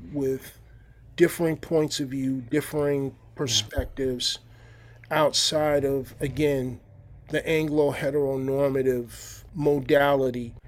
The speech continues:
Speaker 1: that folks are desperately trying to get back to.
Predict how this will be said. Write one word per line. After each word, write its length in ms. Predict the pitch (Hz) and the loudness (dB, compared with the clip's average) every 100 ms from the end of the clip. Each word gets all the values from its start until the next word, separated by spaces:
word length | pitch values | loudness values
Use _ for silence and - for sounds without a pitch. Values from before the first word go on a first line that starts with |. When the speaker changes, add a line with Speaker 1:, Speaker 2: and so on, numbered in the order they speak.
| - - - - | -20 -18 -18 -2
Speaker 1:
that 160 | 151 | -2
folks 380 | - 156 143 - | 2 2 4 2
are 160 | 143 127 | 0 0
desperately 580 | 120 143 - 135 135 127 | 4 4 4 -2 -4 -4
trying 300 | - 131 127 | -4 -4 -4
to 60 | |
get 240 | 127 123 120 | -2 -2 0
back 280 | 131 123 | 0 0
to. 260 | - 113 | -4 -8